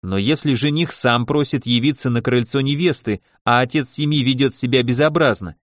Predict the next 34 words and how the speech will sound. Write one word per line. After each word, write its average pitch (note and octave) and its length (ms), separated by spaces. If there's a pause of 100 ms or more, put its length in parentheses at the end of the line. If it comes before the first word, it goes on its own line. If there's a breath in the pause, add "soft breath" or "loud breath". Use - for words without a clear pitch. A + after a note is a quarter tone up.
то G3 100
кто A#3 240
же F3+ 120
в - 80
том F#3+ 180
виноват? B2+ 560 (880)
Цесаревич G#3+ 720
не G3+ 140
может A3 360
прикрывать F3+ 600
рот F3 260
от D#3+ 160
любой D#3+ 320
глупости, C3+ 680 (300)
а G#2+ 140
в A2 60
действиях C#3+ 520
Панкратова C3+ 800 (160 soft breath)
не G#3+ 200
было G3 240
бы C#3 180
изначального B2+ 720
злого A2+ 340
умысла, G#2 640 (340)
так C3+ 220
что B2+ 200
смерть C3 400
Еремеева-старшего A2+ 1200 (180)
ему D3 260
вполне G3 460
сошла E3 420
бы D3+ 140
с - 100
рук. G2 300